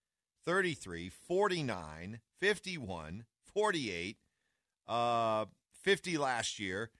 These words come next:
and he's got twenty goals so far in, uh, thirty-one games as we, as we talk right now. Incredible. Incredible. And, and by the way, not, not a whole lot of missed games during the course of that career as well.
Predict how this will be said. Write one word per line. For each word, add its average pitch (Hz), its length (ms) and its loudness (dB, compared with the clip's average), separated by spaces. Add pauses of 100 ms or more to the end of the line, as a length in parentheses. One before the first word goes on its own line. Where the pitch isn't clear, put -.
(220)
and 147 180 -2
he's 127 120 -6
got 156 160 0
twenty 190 280 0
goals 170 300 2
so 170 160 0
far 160 360 2
in, 135 100 -2
uh, 131 140 2
thirty-one 156 500 0
games 139 400 -2
as 104 160 -4
we, 117 240 0
as 120 140 0
we 120 100 -2
talk 131 240 2
right 120 180 0
now. 120 220 0 (160)
Incredible. 285 480 6 (320)
Incredible. 220 520 2 (460)
And, 190 220 10
and 185 80 8
by 226 140 12
the 170 80 8
way, 185 260 10
not, 185 260 6
not 202 200 6
a - 20 6
whole 170 160 6
lot 151 160 6
of 131 60 0
missed 160 220 2
games 165 420 2
during 131 220 0
the 110 60 -2
course 123 240 -2
of 120 80 -8
that 107 160 0
career 117 340 -4
as 92 200 -4
well. 147 360 2